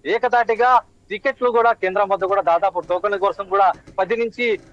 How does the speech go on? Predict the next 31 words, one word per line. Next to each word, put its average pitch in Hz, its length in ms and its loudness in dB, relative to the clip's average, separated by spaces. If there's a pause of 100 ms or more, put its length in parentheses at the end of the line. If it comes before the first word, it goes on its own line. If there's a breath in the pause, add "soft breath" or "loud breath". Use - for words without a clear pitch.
ఆ, 208 120 2
పద్దెనిమిది 214 480 0
గంటల 208 160 2
పాటు 220 260 2
కూడా 214 220 2
వెయిట్ 170 240 -4
చేసినటువంటి 190 500 -2
భక్తులు 202 380 -2
కూడా 196 200 2
తీవ్ర 185 480 0 (200)
అసహనం 202 340 0
వ్యక్తం 190 340 -4
చేస్తున్నారు. 185 380 0
తాగేందుకు 190 560 0
నీళ్లు 180 240 -6
లేవు, 180 260 -2
తినేందుకు 196 560 -8
ఫుడ్ 165 180 -6
లేదు, 175 340 0 (300)
కనీసం 233 380 0
తిరుమలలో, 240 760 0 (220)
ఆ, 196 280 2
అన్న, 170 160 0
అన్న, 202 360 0 (140)
ఆ, 175 280 2
అన్నప్రసాదం 214 680 0
కూడా 214 180 2
అందించేది 185 760 -2
ప్రస్తుతం 165 340 -4
తిరుపతిలో 202 500 0
అటువంటి 185 600 -2